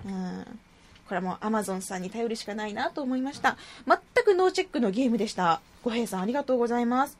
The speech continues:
Speaker 2: ちょっと買ってみたいなと思いました。また、ニンニンさんからは、あの、ティージーエスを遠くから見ながらね、ネット上から見ながらどういった感想を抱いたかということを、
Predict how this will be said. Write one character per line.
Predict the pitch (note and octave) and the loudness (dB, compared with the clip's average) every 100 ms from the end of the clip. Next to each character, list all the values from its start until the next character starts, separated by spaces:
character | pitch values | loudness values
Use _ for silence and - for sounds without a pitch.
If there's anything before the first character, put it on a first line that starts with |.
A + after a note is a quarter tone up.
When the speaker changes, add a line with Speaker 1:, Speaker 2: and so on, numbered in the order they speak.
| - | -10
Speaker 2:
ち | - | -10
ょ | |
っ | |
と | A#3 F#3+ - | -2 -2 -2
買 | - | -6
っ | F#3 | -4
て | A#3 | -2
み | |
た | A#3+ A#3+ | 0 0
い | |
な | B3 | 0
と | C4 | 0
思 | A3+ A3+ | -2 0
い | |
ま | A#3 C4 | 0 0
し | |
た。 | C4 - - - - _ _ - - _ - - _ _ - - - - - | 0 -2 -4 -20 -20 _ _ -20 -20 _ -20 -20 _ _ -20 -20 -20 -20 -4
ま | E4 | 2
た、 | E4+ D#4+ | 4 4
ニ | F#4 | 2
ン | G#4+ | 2
ニ | G#4 | 2
ン | |
さ | F#4 D#4+ | 2 0
ん | D#4 | 2
か | D4 | 0
ら | C#4+ | 2
は、 | D4 C4+ - - | 4 2 0 -4
あ | A3 | 0
の、 | G3 | 0
テ | A#3 | 0
ィ | B3+ | -2
ー | |
ジ | A#3 | 0
ー | C4 | 0
エ | C4 | 0
ス | - G3 | 0 -2
を | F3+ - - - - - - - - - _ _ _ - - - - - - - | -2 -4 -14 -20 -20 -20 -20 -20 -20 -20 _ _ _ -20 -20 -20 -20 -20 -8 4
遠 | F4+ | 4
く | F#4+ | 4
か | G4+ | 2
ら | C4 | 4
見 | B3 | 2
な | C4 | 2
が | A3 | 0
ら | F3 | 0
ね、 | G#3+ B3+ - - | -2 -2 -10 -4
ネ | G#3+ | -4
ッ | |
ト | G#3+ A#3 | 0 0
上 | A#3 A3+ | 0 0
か | A3+ | 0
ら | G#3+ | 0
見 | G3+ | 0
な | B3 | 0
が | A#3+ | 2
ら | G3+ | 2
ど | F#3+ | 2
う | A#3+ | 0
い | |
っ | A3+ | 0
た | G3+ | -4
感 | A3 A3 | -2 -2
想 | A#3 A3+ | -2 -2
を | A3+ | -2
抱 | A3 C4+ | 0 0
い | |
た | C4 - | 0 -4
か | F4 G4 | 0 -2
と | - | 0
い | D#4+ | -2
う | D4+ | -2
こ | D4 | -2
と | C#4+ | 2
を、 | C4+ | 2